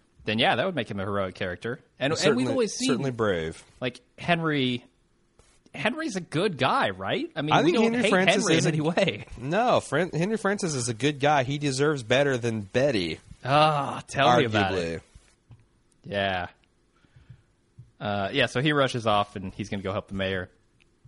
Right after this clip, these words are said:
Speaker 1: And then we go over to, um, Abe and Peggy in the, the auditorium or whatever, outside in the lobby. Everybody's trying to make phone calls. Pete's yelling at people, "Hey, I, I got, I need a phone call too."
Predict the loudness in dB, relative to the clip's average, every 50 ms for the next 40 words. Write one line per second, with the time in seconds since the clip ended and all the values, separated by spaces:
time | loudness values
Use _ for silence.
0 | -20 _ _ -6 -2 -2 0 0 0 0 0 0 0 0 0 0 0 0 -2 -4
1 | -6 -6 -4 -2 -2 -2 -2 -2 -4 -4 -6 -8 -10 -16 _ -6 -4 -4 -4 -4
2 | -6 -8 -12 -14 -16 _ _ _ _ _ _ _ _ _ _ _ _ _ _ _
3 | _ -20 -6 -2 0 2 2 2 2 0 -2 -4 -6 -6 -4 -2 -2 -2 -2 -4
4 | -4 -2 -2 -2 0 -2 -4 -4 -6 -6 -6 -8 -8 -8 -8 -10 -12 -14 -14 -12
5 | -10 -10 -8 -10 -12 -14 -16 _ -10 -6 -6 -4 -4 -6 -6 -6 -6 -4 -4 -4
6 | -4 -6 -6 -8 -8 -8 -8 -8 -8 -8 -10 -8 -6 -6 -6 -6 -4 -6 -6 -6
7 | -8 -6 -4 -4 -4 -4 -4 -6 -8 -10 _ _ _ -20 _ _ _ _ _ 0
8 | 0 2 2 0 -2 -2 -2 -2 0 0 0 -2 -2 0 0 0 0 0 0 2
9 | 2 4 4 2 0 -2 -6 -4 -4 -2 -4 -4 -8 -12 -18 -18 _ -4 -2 -2
10 | 0 0 -2 -4 -6 -6 -6 -4 -4 -4 -4 -2 -2 -2 -2 0 -2 -2 -4 -6
11 | -8 -12 -10 -8 -8 -6 -4 -4 -4 -4 -4 -4 -4 -4 -4 -6 -8 -10 -10 -10
12 | -10 -8 -8 -8 -8 -8 -8 -8 -6 -6 -6 -6 -8